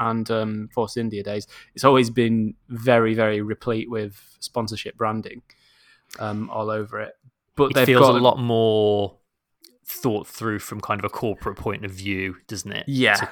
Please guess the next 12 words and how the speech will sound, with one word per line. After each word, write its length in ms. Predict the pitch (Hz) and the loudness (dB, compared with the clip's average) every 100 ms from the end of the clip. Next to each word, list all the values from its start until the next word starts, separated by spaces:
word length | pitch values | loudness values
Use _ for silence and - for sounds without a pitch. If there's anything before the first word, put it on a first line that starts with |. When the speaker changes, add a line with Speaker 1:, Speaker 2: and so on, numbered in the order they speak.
| - | -8
Speaker 2:
to 160 | - 120 | -2 2
Speaker 1:
there's 140 | 143 | 4
Speaker 2:
the 260 | 107 98 95 | 4 0 -2
Force 380 | - 110 98 110 | -8 -8 -6 -8
India 160 | 98 | -8
and 100 | 95 | -8
Racing 300 | 92 92 - | -8 -8 -10
Point 220 | 92 90 90 | -10 -12 -6
days. 320 | 95 95 - _ _ - | -8 -6 -12 _ _ -2
Speaker 1:
Yeah, 200 | 135 120 | 2 4
there's 200 | 131 123 | 4 6
definitely 1000 | 156 - 143 135 135 123 120 113 113 - | 4 4 2 2 2 0 2 0 -4 -6